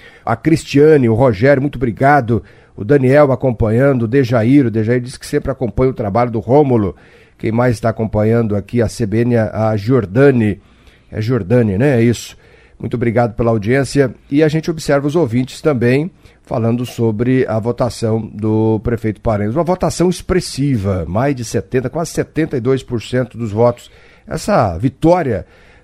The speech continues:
do prefeito Paranhos, a reeleição, te surpreendeu, Rômulo, ou não?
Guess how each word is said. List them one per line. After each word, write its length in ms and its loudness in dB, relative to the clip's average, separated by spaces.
do 380 -2
prefeito 360 -4
Paranhos, 380 2
a 60 4
reeleição, 580 0
te 100 -6
surpreendeu, 600 0
Rômulo, 400 0
ou 160 0
não? 160 -4